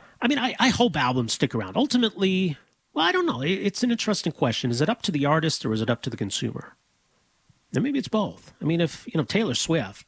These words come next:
you take someone who's, you know, incredibly influential, says, "Well, I'm only gonna release music and albums."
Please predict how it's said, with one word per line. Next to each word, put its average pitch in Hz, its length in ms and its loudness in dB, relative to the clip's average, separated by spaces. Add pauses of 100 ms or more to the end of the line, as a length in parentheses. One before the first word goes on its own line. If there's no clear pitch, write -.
you 120 100 -2
take 143 200 0
someone 123 240 0
who's, - 460 -4
you - 80 0
know, 101 120 -4
incredibly 110 440 0
influential, 113 560 -2
says, 101 220 -4
"Well, 127 140 -2
I'm 139 100 2
only 135 160 2
gonna 127 160 0
release 120 320 0
music 120 280 0
and 127 80 0
albums." - 460 -6